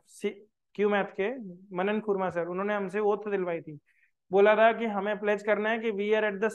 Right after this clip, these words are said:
service of the students।" हम लोग तुमसे fees ले रहे हैं, वो अलग बात होगी, उस side में रख दो उसको।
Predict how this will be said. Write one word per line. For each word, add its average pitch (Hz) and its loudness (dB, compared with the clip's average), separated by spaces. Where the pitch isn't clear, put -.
service 196 2
of 214 4
the 220 0
students।" 185 -2
हम 196 2
लोग 226 2
तुमसे 226 0
fees 220 -2
ले 226 2
रहे 233 2
हैं, 226 0
वो 220 6
अलग 220 4
बात 208 4
होगी, 185 -4
उस 196 -2
side 208 2
में 214 -2
रख 190 0
दो 170 -6
उसको। 156 -12